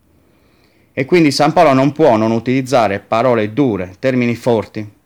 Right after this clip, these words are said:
proprio per incutere in noi l'orrore della dannazione eterna come conseguenza del peccato mortale. Non si può dire, come ho sentito in giro, che certe verità,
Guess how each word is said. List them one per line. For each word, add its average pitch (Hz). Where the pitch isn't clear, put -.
proprio 170
per 120
incutere 123
in 110
noi 156
l'orrore 135
della 110
dannazione 107
eterna 147
come 107
conseguenza 123
del 104
peccato 113
mortale. 90
Non 170
si 170
può 160
dire, 113
come 107
ho 107
sentito 107
in 107
giro, 110
che 113
certe 147
verità, 143